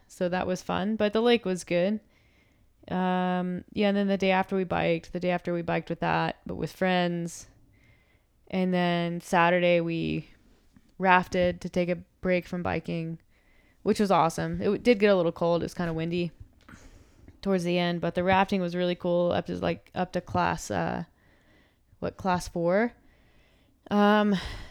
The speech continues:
and we were in, like, a little, like, a smaller raft, which is a little more, like, nimble. I don't know. I thought it was really fun. Saw a bunch of bald eagles and two, like, massive golden eagles, which are pretty rare. And the one, like,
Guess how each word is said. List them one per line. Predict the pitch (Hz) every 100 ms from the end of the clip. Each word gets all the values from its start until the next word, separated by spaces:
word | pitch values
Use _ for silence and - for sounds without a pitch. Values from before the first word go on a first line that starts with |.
| -
and | 208
we | 220 240
were |
in, | 226 202
like, | 190
a | 190
little, | 185 185 185 180
like, | 185 175
a | 185
smaller | - 170 170 185 196
raft, | 202 214 240 247 - - _ - -
which | 190 196
is | 185
a |
little | 185 190 180
more, | 175 175
like, | 170 170
nimble. | 170 165 175 180 180
I | -
don't | 196
know. | 180
I | 180
thought | 190
it | 175
was | 170
really | 170
fun. | 180 165 170 -
Saw | - 196
a |
bunch | 185 185
of | 185
bald | 180 170
eagles | 170 170 165 160 165
and | 156 156 - - _ _ _ _ _ -
two, | - 190 180
like, | 170 175 185
massive | 180 175 175 180 165 -
golden | 170 170 160
eagles, | 160 156 - 170
which | 180 185
are |
pretty | 175 185 175
rare. | 160 165 165 170 - - - -
And | 185
the | 180
one, | 180 190 202
like, | 190 175 -